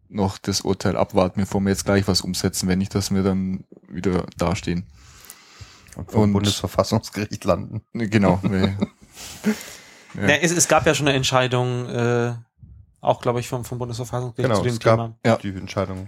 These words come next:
Speaker 3: Und, äh, was war die nochmal so zusammengefasst? Ähm, ja, so wie es aktuell ist,
Speaker 1: Geht's nicht.
Speaker 3: geht's nicht,
Speaker 1: Genau,
Speaker 3: genau.
Speaker 1: aber haben allerdings keine Empfehlung ausgesprochen,
Speaker 3: Ja.
Speaker 1: wie man es machen sollte. Gut, ja.
Speaker 3: Stimmt, das, das,
Speaker 1: Ja.
Speaker 3: wir hatten's ja schon und dann wurde es ja,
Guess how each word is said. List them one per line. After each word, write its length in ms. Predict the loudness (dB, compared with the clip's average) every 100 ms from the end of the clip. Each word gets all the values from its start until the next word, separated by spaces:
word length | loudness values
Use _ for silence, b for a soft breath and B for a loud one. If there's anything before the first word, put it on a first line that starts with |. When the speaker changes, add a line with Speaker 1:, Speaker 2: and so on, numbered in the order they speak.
| -6
Speaker 3:
Und, 280 | -4 -2 0
äh, 200 | 2 2
was 160 | 4
war 120 | 4 4
die 100 | 0
nochmal 400 | -2 2 2 2
so 100 | -6
zusammengefasst? 840 | -2 -2 -2 -4 -4 -4 -8 -4
Ähm, 580 | -2 -2 -4 -6 -8 -6
ja, 260 | 2 2 4
so 160 | 0 -2
wie 60 |
es 80 | -2
aktuell 360 | -4 -4 -6 -6
ist, 440 | -6 -8 -10 -4
Speaker 1:
Geht's 200 | -2 -2
nicht. 280 | -4 -6 -10
Speaker 3:
geht's 260 | -8 -8 -8
nicht, 340 | -12 -12 -6
Speaker 1:
Genau, 200 | -2 0
Speaker 3:
genau. 100 | 0
Speaker 1:
aber 360 | 4 6 6 4
haben 160 | 2 2
allerdings 400 | 2 2 -2 -2
keine 180 | -2
Empfehlung 340 | -2 -4 -4 -4
ausgesprochen, 520 | -6 -8 -10 -8 -2
Speaker 3:
Ja. 80 | -2
Speaker 1:
wie 20 |
man 80 | -2
es 60 | -6
machen 180 | -8
sollte. 300 | -8 -8 -10 -14 B B B B B B
Gut, 260 | 2 2 0
ja. 240 | 2 4 4
Speaker 3:
Stimmt, 260 | 4 2
das, 220 | 0 -2 -4
das, 220 | -8 -6 0
Speaker 1:
Ja. 120 | 2
Speaker 3:
wir 80 | 4
hatten's 280 | 2 0 0
ja 120 | 0
schon 280 | 2 -2 -4
und 140 | -4
dann 160 | -4 -2
wurde 140 | -6
es 60 |
ja, 80 | -4